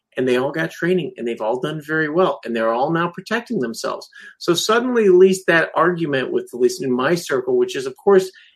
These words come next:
not your, you know, not people that can't defend themselves, is the people that now can and have income to be able to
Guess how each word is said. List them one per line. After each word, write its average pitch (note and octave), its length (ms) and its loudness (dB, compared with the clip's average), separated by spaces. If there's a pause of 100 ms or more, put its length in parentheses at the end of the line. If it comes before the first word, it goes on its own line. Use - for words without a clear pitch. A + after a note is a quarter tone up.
(120)
not F#3 320 4
your, E3+ 280 2
you E3+ 140 0
know, D3 140 2
not D3+ 300 -2
people D3+ 340 -6
that C3+ 240 2
can't C#3+ 280 -6
defend E3 380 0
themselves, B2 580 -4 (440)
is D3+ 260 0
the E3+ 60 -4
people E3 260 0
that C#3 160 -2
now C#3 320 0 (240)
can D#3 340 4
and B2 260 -2
have B2 260 -2 (280)
income E3 380 0
to C#3 60 -10
be D3 160 0
able C3+ 220 2
to C3 260 2